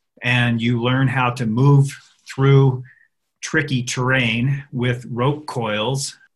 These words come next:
And I remember the practice, uh, walk up to the climbing rocks where you're supposed to carry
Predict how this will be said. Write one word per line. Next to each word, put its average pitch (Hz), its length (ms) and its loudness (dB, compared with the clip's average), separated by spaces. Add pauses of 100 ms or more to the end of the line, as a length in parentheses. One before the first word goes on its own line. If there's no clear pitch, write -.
(160)
And 120 280 -2
I 127 80 4
remember 131 760 4 (380)
the 135 220 0
practice, 143 920 -2 (640)
uh, 120 240 -4
walk 120 640 0 (120)
up 139 280 -4
to 139 200 0
the 117 100 -2
climbing 139 500 2
rocks 107 380 -4
where 120 120 -2
you're 117 160 -2
supposed 139 480 -2
to 120 80 -6
carry 139 720 0